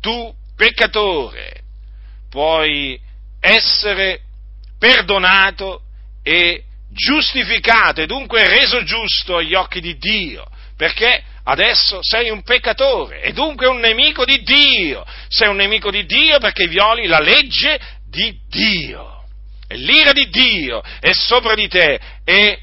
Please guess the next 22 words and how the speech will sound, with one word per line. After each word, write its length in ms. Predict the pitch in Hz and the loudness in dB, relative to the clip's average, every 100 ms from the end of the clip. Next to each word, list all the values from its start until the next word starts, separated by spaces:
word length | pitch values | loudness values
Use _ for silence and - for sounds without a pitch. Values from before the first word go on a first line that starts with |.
| - | -6
sei 540 | - - 190 175 165 | 0 2 4 4 4
sulla 340 | - 202 175 | 0 0 0
via 480 | 156 226 262 233 196 | 2 2 2 4 2
che 160 | 165 156 | 2 0
mena 300 | 170 254 226 | 2 2 2
in 140 | 202 | 0
perdizione, 920 | 214 202 185 208 - 196 170 139 131 - - - | 2 2 2 -2 -2 0 0 -2 -4 -6 -14 -6
cioè 380 | - 196 240 240 | 0 4 4 4
in 80 | |
un 100 | 240 | 2
luogo 360 | 220 262 254 240 | 4 4 4 2
di 120 | 240 | 2
tormento 680 | 233 226 202 233 220 214 214 | 2 0 4 4 4 2 -4
chiamato 480 | 202 196 202 196 185 | -2 0 0 0 2
Hades, 580 | 170 143 104 95 - 123 | 2 2 -4 -4 -4 -2
dove 260 | 143 151 | -4 -4
c'è 200 | 156 175 | -2 -2
il 140 | 147 143 | -2 -4
fuoco 520 | - 120 87 - - - - - - - - - - - - | -10 -10 -12 -14 -18 -18 -18 -18 -18 -18 -18 -18 -18 -16 -2
e 100 | 156 | 0
dove 260 | 165 220 202 | 4 4 6
vanno 640 | 214 262 277 233 196 - | 6 6 4 2 0 -2